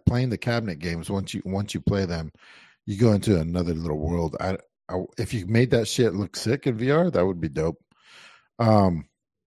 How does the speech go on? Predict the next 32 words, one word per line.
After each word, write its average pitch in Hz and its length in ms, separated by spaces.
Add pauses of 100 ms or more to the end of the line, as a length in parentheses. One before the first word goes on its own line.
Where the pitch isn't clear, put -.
(1080)
yeah, 143 240
and 127 180
it's 117 100
funny 190 260
'cause 117 220
there's, 117 200
like, 123 360 (340)
it's 175 360
funny, 147 220
the 110 400
games 131 500
that 104 280
are - 120
por-, - 340
are 87 260 (360)
playing, 104 520 (840)
performing 127 760
poorly, 127 640
I 101 160
don't 101 360 (320)
enjoy, 101 440 (840)
uh, 101 140
myself 98 640
<laughs> - 60
either. 123 320 (220)
So - 180
I'm 90 160
like, 107 160
"These 135 120
are - 60
shitty - 440
games." 92 240